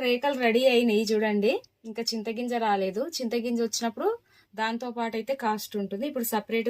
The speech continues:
గుండ్లు రేఖలు అయితే చేయించిన. నేను అల్లే చూపిస్తున్నా చూడండి. వేసుకుంటే ఎంత బాగుంది చూడండి.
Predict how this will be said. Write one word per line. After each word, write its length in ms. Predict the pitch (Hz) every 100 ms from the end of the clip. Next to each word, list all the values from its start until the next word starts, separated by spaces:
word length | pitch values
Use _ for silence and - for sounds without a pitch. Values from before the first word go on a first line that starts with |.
| 208
గుండ్లు 260 | 208 214 233
రేఖలు 240 | 208 202 196
అయితే 160 | 202 233
చేయించిన. 460 | 214 190 190 - 214 330 - - - - 214
నేను 160 | 214 202
అల్లే 160 | 220 226
చూపిస్తున్నా 460 | 208 202 - 196 185
చూడండి. 380 | 185 180 180 262 480 _ _ _ _ _ _ _
వేసుకుంటే 400 | 226 247 - 254 233
ఎంత 160 | 240 240 269 226
బాగుంది 360 | 233 247 269 247
చూడండి. 400 | 226 220 214 330